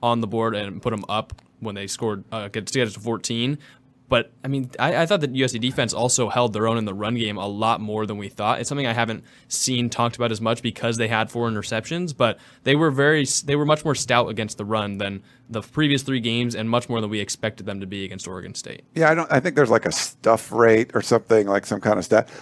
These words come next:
Speaker 2: I would say the, the percentage of times that they shut down a running play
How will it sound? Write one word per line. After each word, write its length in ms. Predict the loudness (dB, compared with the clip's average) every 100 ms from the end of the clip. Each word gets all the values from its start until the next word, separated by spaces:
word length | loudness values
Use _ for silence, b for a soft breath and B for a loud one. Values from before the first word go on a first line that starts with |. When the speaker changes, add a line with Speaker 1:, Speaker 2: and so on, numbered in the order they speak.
| B
Speaker 2:
I 100 | 4
would 160 | 4 4
say 300 | 4 6 6
the, 260 | 6 4
the 120 | 2 2
percentage 640 | 0 4 4 6 6 6
of 160 | 2 4
times 360 | 4 4 4
that 180 | 2 4
they 240 | 6 6 4
shut 400 | 0 4 4 6
down 300 | 6 6 4
a 80 | 2
running 340 | 0 0 -2
play 440 | 4 6 6 4